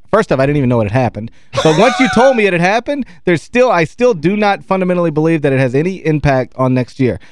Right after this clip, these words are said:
I think if they go into next year with, uh, a roster that does not include Blake Griffin, um,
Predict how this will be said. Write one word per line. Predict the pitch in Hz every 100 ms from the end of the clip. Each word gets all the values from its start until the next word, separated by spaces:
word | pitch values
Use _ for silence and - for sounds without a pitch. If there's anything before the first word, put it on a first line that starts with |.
| -
I | 143
think | 160
if | 147
they | 147
go | 131 147
into | 160
next | 147 156 -
year | 175 180 202 - -
with, | - 135 -
uh, | 131 123
a | 131
roster | 131 147 - 151
that | 120
does | 135
not | 143 151
include | 139 165 131
Blake | 147 131
Griffin, | 147 147 196 196 - - - - -
um, | 143 143 139 135